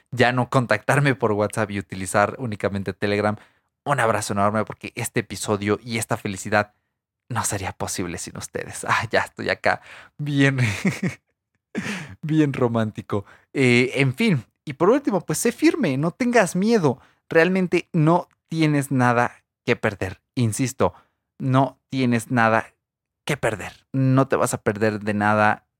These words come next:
no te vas a morir. Si tú quieres eliminar WhatsApp de tu vida,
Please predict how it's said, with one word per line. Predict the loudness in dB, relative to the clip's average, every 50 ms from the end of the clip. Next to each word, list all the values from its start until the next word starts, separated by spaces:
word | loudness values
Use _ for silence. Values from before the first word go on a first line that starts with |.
| _ 0
no | 0 0 2
te | 4 4
vas | 4 4 2 -4
a |
morir. | -6 -6 -4 -2 -2 -2 -2 -4 _ _ _ _ _ _ _ _ _ -8
Si | -8 -8
tú | 0 2 4 6 6 4 2 -4 _ _ _
quieres | -8 -4 0 2 4 6 4 4 4 0 -4 _
eliminar | -2 -2 0 0 0 2 2 2 2
WhatsApp | 4 2 2 2 0 -4 -2 -2
de | -4 -4
tu | -4 -4
vida, | -2 0 2 2 0 0 -4